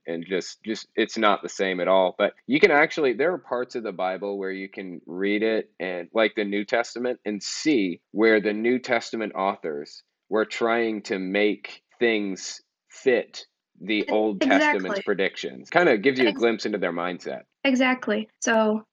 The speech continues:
Speaker 2: I was never baptized. My
Speaker 1: Mm.
Speaker 2: parents were always like, they always told me,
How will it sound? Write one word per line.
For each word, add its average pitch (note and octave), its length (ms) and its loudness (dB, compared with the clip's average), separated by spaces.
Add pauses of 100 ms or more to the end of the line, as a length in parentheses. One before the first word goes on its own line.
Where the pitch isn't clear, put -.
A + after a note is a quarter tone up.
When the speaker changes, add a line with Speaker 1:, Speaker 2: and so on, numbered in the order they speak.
(240)
Speaker 2:
I A3+ 180 0
was C4+ 160 -4
never A#3+ 240 0
baptized. C#4 760 0 (140)
My G#3+ 140 4
Speaker 1:
Mm. A3 40 -6
Speaker 2:
parents G#3+ 340 0
were A#3+ 100 -12 (160)
always G3+ 220 -2
like, G#3+ 340 -2 (280)
they G#3+ 100 4
always G#3 200 0
told G#3 220 -2
me, G3+ 260 -4